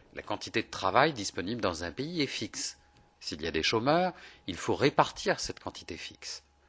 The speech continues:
Autrement dit, réduire la quantité de travail des uns pour la donner à ceux qui n'en ont pas. Mais cela ne marche pas. Pourquoi ? Parce que la quantité de travail disponible n'est pas fixe, et qu'elle dépend des besoins des consommateurs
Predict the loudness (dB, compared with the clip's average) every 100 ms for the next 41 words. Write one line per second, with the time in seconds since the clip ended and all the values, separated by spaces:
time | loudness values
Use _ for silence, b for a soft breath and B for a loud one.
0 | b -6 -4 -2 0 -2 -4 -14 b b
1 | b b 2 6 6 6 6 6 4 0
2 | 0 -2 0 -2 0 2 2 2 0 -2
3 | b b b 2 4 4 2 0 0 0
4 | -2 -4 -4 -4 -4 -2 -4 -6 _ _
5 | _ _ _ _ _ _ _ -14 -10 -8
6 | -4 -2 -2 -4 -6 -6 -8 -8 _ _
7 | _ -6 -2 -2 -2 -4 -6 _ B B
8 | B B 4 6 6 4 0 2 2 2
9 | 2 2 4 2 0 2 0 0 0 0
10 | 0 -2 -6 -6 -8 -8 B B B B
11 | 2 4 6 6 6 4 4 4 2 2
12 | 2 2 0 -2 -2 2 2 4 2 2